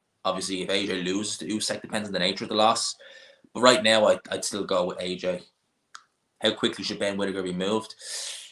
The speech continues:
I'd say Sky are gonna probably move a bit quickly with him. I do. They have a card coming up at the end. Oh, yeah, the end of this month. They have, um,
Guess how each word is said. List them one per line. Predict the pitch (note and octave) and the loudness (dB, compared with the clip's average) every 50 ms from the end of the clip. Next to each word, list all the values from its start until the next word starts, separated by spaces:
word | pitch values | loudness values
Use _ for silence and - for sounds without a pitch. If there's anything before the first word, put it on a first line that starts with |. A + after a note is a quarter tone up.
| - _ _ - | -20 _ _ -2
I'd | F2 F2 | 0 0
say | - A2+ F#2+ | 2 0 0
Sky | - - - G#2 G2 G2+ | 0 2 2 4 4 4
are | G2+ G2 | 4 2
gonna | F#2 F#2 F#2 F2+ | 0 0 -2 -2
probably | - - - G2+ F#2 F#2 F2+ | -2 -4 -4 -4 -4 -4 -4
move | F2+ F#2 F#2 F#2 | -4 -4 -4 -4
a | - | -4
bit | F#2+ F#2 F#2 | -6 -6 -6
quickly | - - G2+ - - F#2 | -6 -6 -6 -4 -4 -4
with | F2 F2+ E2+ | -4 -4 -2
him. | F2 F#2 F#2 - - _ _ _ _ _ _ _ _ - - - | -2 -4 -4 -6 -8 _ _ _ _ _ _ _ _ -14 -12 -12
I | F2+ | -10
do. | E2 F#2 F2+ | -8 -6 -2
They | A2 | 0
have | A2+ A2+ | 0 0
a | - | -2
card | - - - A2+ A2 A2+ A2+ - - | -2 -2 2 4 4 4 4 0 -4
coming | - G2+ F#2+ F#2+ | -8 -6 -4 -4
up | F#2 F#2 | -6 -6
at | |
the | F2+ F#2 - - | -8 -12 -10 -8
end. | G2 G2+ G2+ G#2+ | -6 -4 -2 -2
Oh, | - F3+ A3 A3+ | -2 0 -2 0
yeah, | A3+ A#3+ B3+ A#3 | 0 0 0 0
the | - F3 G3 | -2 -4 -6
end | A#3+ E4+ - | -6 -8 -6
of | - | -4
this | - - - - | -4 -4 -4 -6
month. | - A2+ G#2+ | -6 -6 -4
They | - A2+ | -4 -4
have, | A2+ A#2 B2 A#2 A#2 | 0 0 0 0 2
um, | A#2 A2+ A2+ A2 G#2+ G#2 G2 F2+ F2+ | 2 2 4 4 4 2 0 -2 -8